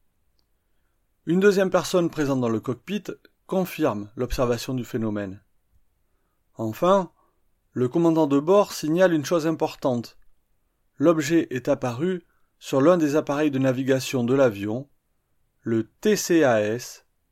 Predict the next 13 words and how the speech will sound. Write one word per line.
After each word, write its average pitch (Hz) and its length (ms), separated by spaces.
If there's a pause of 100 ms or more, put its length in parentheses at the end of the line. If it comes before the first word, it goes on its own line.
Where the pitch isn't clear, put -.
qui 156 140
n'est 160 280
autre - 460
qu'un 123 200
radar 143 640 (140)
anti-collision. 131 800 (1700)
Ça 190 160
a 202 60
permis 220 320
de 165 100
situer 190 320
le 156 80
phénomène 170 680